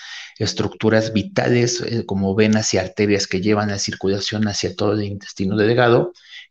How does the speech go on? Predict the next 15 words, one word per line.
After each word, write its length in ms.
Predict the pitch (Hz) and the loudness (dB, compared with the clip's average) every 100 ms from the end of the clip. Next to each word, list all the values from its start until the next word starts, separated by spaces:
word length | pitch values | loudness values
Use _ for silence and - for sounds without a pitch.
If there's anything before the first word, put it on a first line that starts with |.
| - | 0
que 80 | 135 | 2
esas, 400 | 135 143 - - | 4 0 0 -6
pues, 220 | 107 - - | -6 -6 -2
realmente 520 | 110 113 113 113 117 | 2 4 6 6 4
no 200 | 110 104 | 4 4
las 200 | 110 - - | 2 0 0
podemos, 1120 | 92 95 98 104 101 95 87 - - - _ _ _ - - _ _ _ | 0 2 0 0 0 0 -2 -4 -6 -10 _ _ _ -20 -20 _ _ _
eh, 360 | 131 - 185 180 - | -2 -2 -2 -12 -8
quitar. 600 | - 101 131 139 113 - - _ - | -2 0 2 0 -2 -10 -16 _ -12
Entonces, 600 | 147 113 107 104 113 113 | -6 -2 -2 0 0 0
estos 300 | - - - | -2 -2 -6
tumores 420 | 104 95 90 107 | -2 0 0 -2
se 120 | - | -2
vuelven 460 | 90 92 92 104 110 | -2 0 0 0 -4
irresecables, 1160 | 104 104 98 92 - 98 131 120 101 120 135 - | -6 -8 -6 -4 -4 -4 0 2 4 4 0 -8